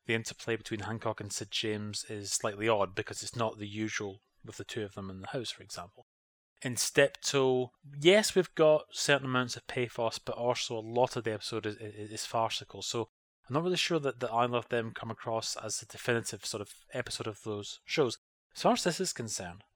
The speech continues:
I think there was an option here, there was an opportunity here to actually put on a traditional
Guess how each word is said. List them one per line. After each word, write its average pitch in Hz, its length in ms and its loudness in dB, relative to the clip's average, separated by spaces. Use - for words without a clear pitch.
I 139 40 -6
think 143 160 2
there 131 60 0
was 113 120 -2
an 113 60 -4
option 107 540 0
here, 101 320 0
there 104 60 -4
was 107 100 -4
an 127 60 4
opportunity 139 520 -2
here 104 220 -4
to - 100 -14
actually 110 760 -4
put - 240 -4
on 104 400 -2
a 101 380 -6
traditional 98 840 -4